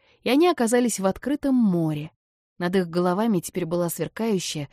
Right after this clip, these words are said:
позолоченная солнцем поверхность футов в десять толщиной. Примечание.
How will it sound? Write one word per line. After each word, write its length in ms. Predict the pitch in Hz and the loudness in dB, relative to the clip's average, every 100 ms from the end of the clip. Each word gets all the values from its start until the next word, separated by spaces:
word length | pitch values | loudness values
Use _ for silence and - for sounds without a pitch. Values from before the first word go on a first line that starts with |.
| - | -10
позолоченная 640 | 196 208 269 294 254 240 | -2 0 0 0 0 0
солнцем 480 | 220 240 254 240 220 | 0 0 0 0 -2
поверхность 720 | 185 180 202 233 - 160 - | -2 -2 -2 -2 -6 -10 -10
футов 340 | - 214 202 180 | -8 -6 -4 -4
в 120 | 160 | -6
десять 360 | 165 185 185 | -6 -6 -8
толщиной. 680 | - 165 160 170 165 139 131 _ _ _ _ _ _ _ _ _ _ - | -8 -8 -8 -8 -8 -10 -14 _ _ _ _ _ _ _ _ _ _ -6
Примечание. 720 | 233 240 - 156 135 131 | -2 -2 -2 -6 -8 -12